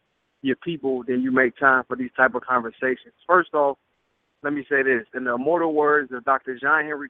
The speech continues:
Clarke, one of our greatest scholars, you know what I mean, great, great brother, wrote great books. We all need to look him up if y'all never heard of him. He always had a saying, "I'm surprised that you surprised."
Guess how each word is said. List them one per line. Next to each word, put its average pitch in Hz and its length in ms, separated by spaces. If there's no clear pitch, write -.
Clarke, 143 240
one 135 120
of 131 100
our 127 220
greatest 147 400
scholars, 151 520
you 156 140
know 147 80
what 139 100
I 143 60
mean, 139 520
great, 147 300
great 135 240
brother, 131 320
wrote 131 260
great 139 260
books. 135 280
We 139 100
all 135 140
need 135 140
to 131 100
look 139 180
him 139 140
up 131 100
if 127 80
y'all 131 140
never 127 240
heard 139 180
of 131 140
him. 120 100
He 175 140
always 160 280
had 147 180
a 135 60
saying, 131 280
"I'm 185 200
surprised 175 500
that 151 180
you 170 160
surprised." 131 460